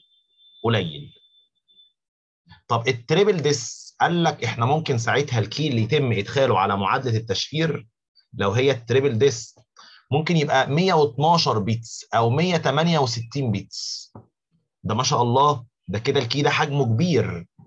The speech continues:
يعني لو الهاكر قعد يجرب، ما خلي بالك كل ما الكي يكبر، عارف انت لو عامل نفسك باسورد كل ما تبقى معقده وطويله كل ما يبقى صعب على الهاكر ان هو يعرفها.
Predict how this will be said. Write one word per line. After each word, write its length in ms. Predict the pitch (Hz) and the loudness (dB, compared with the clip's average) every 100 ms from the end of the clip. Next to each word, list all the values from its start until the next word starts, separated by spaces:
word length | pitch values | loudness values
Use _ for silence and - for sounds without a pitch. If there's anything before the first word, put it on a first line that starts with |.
| _ - 113 | _ -12 -2
يعني 220 | 113 113 | 0 2
لو 160 | 110 | 2
الهاكر 300 | 113 165 160 | 2 0 0
قعد 320 | 127 156 147 120 | 2 2 4 2
يجرب، 720 | 113 135 147 135 127 107 82 _ _ - | 2 2 2 2 2 -2 -6 _ _ -4
ما 160 | 98 95 | -2 0
خلي 280 | 104 101 | 0 0
بالك 200 | 113 123 | 0 0
كل 200 | 131 160 | 0 0
ما 80 | 156 | 2
الكي 280 | 127 135 165 | 0 0 2
يكبر، 600 | 165 123 143 143 117 - - _ _ _ _ _ _ | 2 2 2 2 0 -4 -10 _ _ _ _ _ _
عارف 280 | - 123 127 | -2 0 0
انت 160 | 160 160 | 0 2
لو 120 | 131 | 4
عامل 300 | 120 147 131 | 4 2 -2
نفسك 260 | 143 - | -2 -2
باسورد 460 | 104 127 - 113 90 | -2 -2 -2 -4 -2
كل 160 | 160 156 | -2 -2
ما 80 | |
تبقى 240 | 143 - 113 | 0 0 2
معقده 500 | 98 101 - 147 135 | 0 -2 -2 0 2
وطويله 600 | 120 113 143 180 180 165 _ - - | 0 -2 0 2 0 -2 _ -20 -8
كل 220 | 156 160 | -2 0
ما 340 | 143 151 151 - | 2 2 0 -2
يبقى 280 | 135 117 120 | -6 -2 -4
صعب 360 | 117 160 117 110 | 2 2 4 2
على 200 | 101 104 | 0 0
الهاكر 340 | 110 156 151 | -2 0 0
ان 120 | 110 | 0
هو 160 | 107 135 | 0 0
يعرفها. 560 | 151 160 190 - 113 | 2 2 0 -2 -10